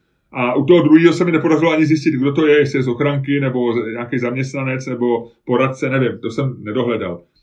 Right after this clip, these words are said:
Takže nevím, takže tohle se ještě, tohle se ještě neřešilo. Ale chci ti říct, že, že historie psů v Bílém domě, že, že v Bílém domě byli i velikáni, psí velikáni a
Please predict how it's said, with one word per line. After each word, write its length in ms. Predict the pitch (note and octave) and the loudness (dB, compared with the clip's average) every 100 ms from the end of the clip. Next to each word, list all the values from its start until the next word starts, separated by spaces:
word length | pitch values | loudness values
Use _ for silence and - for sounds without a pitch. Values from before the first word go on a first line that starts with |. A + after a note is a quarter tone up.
| - | -4
Takže 220 | C3 F#3+ | 2 2
nevím, 200 | F3+ - - | 2 -2 -4
takže 220 | C3 C#3 | 0 2
tohle 220 | D#3 F3+ F#3 | 2 2 2
se 120 | F3+ | -2
ještě, 280 | E3+ F3+ D#3+ | -2 -2 -2
tohle 220 | D#3 D3+ | -2 -2
se 100 | D3+ | -4
ještě 200 | C#3+ C3+ | -8 -6
neřešilo. 500 | C3 D3+ - G#2+ - _ - | -4 -4 -4 -8 -8 _ -14
Ale 240 | - D3 - | 0 2 2
chci 120 | G3 | 0
ti 100 | G#3+ | -2
říct, 180 | G#3+ A3 | 0 2
že, 240 | G#3+ - - | 0 0 -8
že 180 | D3+ F3 | 2 4
historie 440 | E3 F#3 G3 G#3 F#3+ | 4 2 0 2 0
psů 280 | - G3 | -4 -8
v 20 | F3+ | 2
Bílém 220 | F3+ F3+ | 2 2
domě, 220 | F3+ F3+ | 0 0
že, 240 | F#3 F3 - - | 2 0 -2 -4
že 140 | D3+ | 2
v 20 | |
Bílém 220 | D3 F3+ | 4 4
domě 240 | D#3 E3 F3 | 2 0 2
byli 180 | E3 F3 | 4 6
i 100 | D#3 | 6
velikáni, 640 | D#3+ G#3 F#3 D3 B2+ G#2+ | 6 4 0 0 -2 -6
psí 240 | - F3 | -4 -2
velikáni 680 | D3+ D3+ C#3+ C#3+ C#3 C#3 D3+ | 0 0 0 -2 -2 -4 -6
a 340 | C#3 C3 C3 | -4 -2 -2